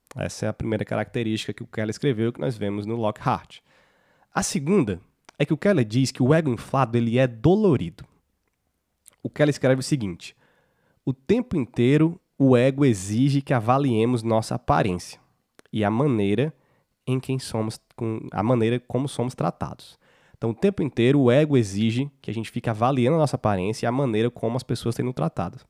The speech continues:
nos tratado. E quando nós não somos reconhecidos e tratados como queremos, somos machucados. E aí nós somos doloridos demais, nós ficamos sensíveis demais. Qualquer coisa que aconteça conosco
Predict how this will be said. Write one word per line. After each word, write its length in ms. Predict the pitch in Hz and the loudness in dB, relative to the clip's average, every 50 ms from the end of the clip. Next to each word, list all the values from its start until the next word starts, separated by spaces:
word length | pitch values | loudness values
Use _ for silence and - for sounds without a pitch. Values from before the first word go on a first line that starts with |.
| _ _ - | _ _ -14
nos 140 | 104 101 - | -14 -10 -6
tratado. 420 | 117 123 127 - 90 87 - - _ _ - - - - - _ _ _ _ _ _ - | -4 -4 -4 -6 -8 -12 -12 -16 _ _ -20 -20 -20 -20 -20 _ _ _ _ _ _ 0
E 140 | 180 208 233 | 0 0 0
quando 460 | - _ - - 160 147 151 143 135 | 0 _ -6 2 4 4 6 6 6
nós 240 | 135 131 131 127 123 | 6 6 6 4 4
não 200 | 117 123 127 - | 4 2 0 0
somos 400 | - - - - 135 131 120 110 | 0 -4 -4 -2 -2 0 0 -2
reconhecidos 1120 | 98 92 107 143 175 - _ - 147 139 123 117 - - - - 131 147 156 127 113 95 101 | -4 -2 -2 -2 -4 -4 _ -4 -4 -2 -2 -4 -6 -8 -8 -4 -2 -2 0 0 -2 -2 -2
e 40 | |
tratados 920 | - - - 120 107 _ _ _ - - 131 156 180 175 139 120 110 - - | -8 -8 -6 -6 -6 _ _ _ -4 -2 0 2 0 0 -2 -6 -8 -8 -10
como 380 | - _ - 117 107 104 104 | -16 _ -8 -6 -4 -4 -6
queremos, 1000 | 104 - - 147 127 107 110 123 131 123 107 98 87 - - - - - - _ _ _ _ | -6 -6 -2 -2 0 2 2 4 4 2 2 0 -6 -8 -12 -18 -20 -20 -20 _ _ _ _
somos 480 | _ - - - 135 135 127 123 117 | _ -16 -6 -2 0 0 0 0 -2
machucados. 960 | 113 117 113 120 117 - - - - 113 101 90 87 82 82 - - - - _ _ _ _ _ _ _ _ _ _ _ _ _ - | -2 -2 -2 -2 -2 -6 -12 -10 -4 -4 -2 -2 -2 -4 -8 -18 -20 -20 -20 _ _ _ _ _ _ _ _ _ _ _ _ _ -8
E 140 | - 127 131 | -4 -2 -2
aí 460 | 127 120 113 120 127 131 135 131 131 _ _ _ _ - | 0 0 0 0 2 0 0 0 -4 _ _ _ _ -12
nós 400 | 113 110 117 120 120 123 123 120 | -6 -2 0 2 2 2 2 0
somos 480 | - - - - 135 135 131 131 123 113 | -2 -8 -6 -4 -2 -2 0 -2 -2 0
doloridos 840 | 117 135 135 139 135 139 131 123 123 131 139 147 147 131 127 123 117 | 2 4 6 6 8 8 6 6 6 4 2 2 2 4 4 4 4
demais, 340 | 113 113 110 110 107 104 107 | 4 2 4 4 2 2 2
nós 240 | 110 110 107 - | 0 -2 -2 -6
ficamos 460 | - - - - - - 135 135 135 - | -12 -10 -10 -6 -2 0 0 0 -2 -4
sensíveis 880 | - - 139 139 135 - - - - 156 165 180 175 160 143 139 123 | -4 -2 -2 -2 -2 -4 -10 -8 -4 -2 0 0 0 2 2 2 2
demais. 440 | 117 110 107 101 98 98 98 98 - | 2 0 0 2 2 2 2 0 -2
Qualquer 540 | - - 120 120 123 - - 85 82 76 - | -2 2 2 2 2 2 -2 -2 -2 -2 -4
coisa 380 | - - - 143 139 127 139 | -8 -2 0 0 2 2 0
que 100 | 131 - | -4 -6
aconteça 480 | 135 127 - 127 123 - 127 123 117 127 | -8 -6 -4 -4 -4 0 -2 -2 -2 -2
conosco 640 | 117 - 117 110 107 107 107 117 127 123 - - - | -6 -6 -6 -4 0 0 2 2 2 0 -2 -8 -16